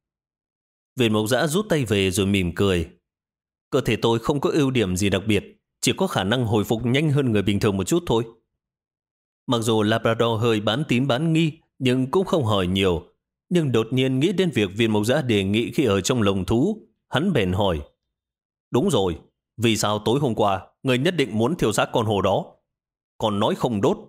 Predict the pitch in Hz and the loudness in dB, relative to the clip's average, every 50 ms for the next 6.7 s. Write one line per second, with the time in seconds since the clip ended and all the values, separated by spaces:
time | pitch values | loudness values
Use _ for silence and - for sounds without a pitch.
0 | _ _ - 117 110 110 110 104 104 104 107 120 117 107 98 95 - - - 156 | _ _ -4 -2 0 0 0 0 0 0 0 0 0 0 -2 -4 -6 -2 0 0
1 | 143 - 135 101 90 - - 123 117 113 131 113 110 113 113 101 101 107 110 95 | 0 2 0 -2 0 0 0 0 2 2 0 2 2 2 2 2 2 0 0 2
2 | 92 92 92 - - _ _ _ _ _ _ _ _ _ _ _ _ _ _ _ | 2 0 -2 -4 -12 _ _ _ _ _ _ _ _ _ _ _ _ _ _ _
3 | _ _ _ _ _ - 127 123 117 113 113 113 110 123 131 139 160 151 139 156 | _ _ _ _ _ -4 0 0 2 2 2 0 2 2 0 0 0 0 0 0
4 | 175 175 - - 120 110 104 107 117 110 104 110 151 185 147 120 117 - 113 117 | -2 -2 0 -2 0 0 0 0 0 0 0 0 -2 0 0 0 -2 -2 -2 -2
5 | 123 131 151 180 220 214 - 131 160 208 165 123 - - - 107 104 101 98 98 | 0 0 0 -2 -2 -2 0 0 0 2 0 0 -2 -2 -2 0 0 0 0 0
6 | 110 135 120 101 98 92 90 90 95 95 101 127 185 202 | 0 0 0 0 0 0 0 0 0 0 0 0 -2 -4